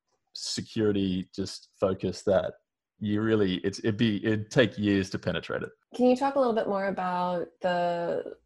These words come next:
Speaker 2: what SnapClose offers? How does the, the software like SnapClose allow smaller agencies to compete with, you know, maybe bigger organizations in the title industry space? Because you talked a little bit about,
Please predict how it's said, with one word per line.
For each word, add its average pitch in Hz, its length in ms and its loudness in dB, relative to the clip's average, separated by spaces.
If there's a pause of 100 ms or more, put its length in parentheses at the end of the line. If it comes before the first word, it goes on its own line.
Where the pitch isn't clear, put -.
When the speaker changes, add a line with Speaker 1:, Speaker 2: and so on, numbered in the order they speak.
(140)
Speaker 2:
what 214 260 0
SnapClose 180 460 0
offers? 165 420 -2
How 180 120 -2
does 175 220 2
the, 170 300 -2
the 175 60 -8
software 165 540 -4
like 160 360 -4
SnapClose 165 840 -6
allow 165 580 -4 (580)
smaller 202 260 6
agencies 185 760 0
to 175 480 -2
compete 185 500 -2
with, 175 440 0
you 180 80 -2
know, 170 100 -2
maybe 165 240 -4
bigger 170 220 -2
organizations 170 840 -4
in 170 140 -4
the 175 80 -4
title 190 260 -4
industry 196 360 -2
space? 196 500 -2
Because 185 260 -4
you 180 60 -2
talked 170 300 -2
a 170 60 -2
little 165 220 -2
bit 165 120 -2
about, 160 460 -2